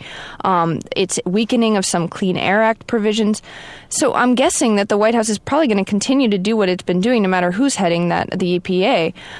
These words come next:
Uh, where the impact might be felt would be more in next year's elections, I think, Steve. Um,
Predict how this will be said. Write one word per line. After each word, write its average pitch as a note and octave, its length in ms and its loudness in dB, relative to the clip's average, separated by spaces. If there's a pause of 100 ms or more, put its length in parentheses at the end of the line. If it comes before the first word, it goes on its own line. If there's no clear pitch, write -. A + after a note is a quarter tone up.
(140)
Uh, G3+ 160 2
where A#3 240 2
the G#3 260 2
impact B3+ 380 0
might A#3 240 2
be B3+ 100 -2
felt E3+ 340 -2
would G3+ 200 -2
be G3 100 0
more G3 380 2
in G3 400 0
next F#3 300 -2
year's F3+ 140 0
elections, F3+ 540 0
I - 100 -4
think, - 200 -6
Steve. - 340 -2
Um, F3 300 0